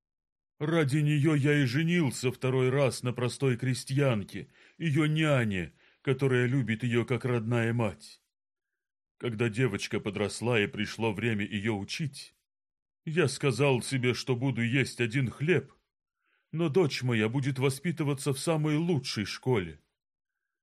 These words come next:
Я не мог спокойно думать о ее будущем замужестве.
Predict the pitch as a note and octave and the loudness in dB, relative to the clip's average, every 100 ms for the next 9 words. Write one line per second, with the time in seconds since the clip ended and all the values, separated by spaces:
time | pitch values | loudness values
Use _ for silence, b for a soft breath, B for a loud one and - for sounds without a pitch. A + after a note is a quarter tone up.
0 | _ - B2 B2+ A2 A2+ C3 A#2 - - | _ -12 -2 0 2 2 2 0 -2 -6
1 | G2+ G#2 A#2 G2 G2+ G#2+ A2+ F#2+ - G2+ | -4 0 0 0 -2 -2 -2 -2 -2 -2
2 | G2 G2+ F#2 G#2 G2+ - G#2 F2+ G#2 A2+ | -2 -2 -4 -4 -4 -4 -4 -2 -2 -2
3 | F#2+ D#2+ - E2 D#2 | -4 -10 -14 -14 -14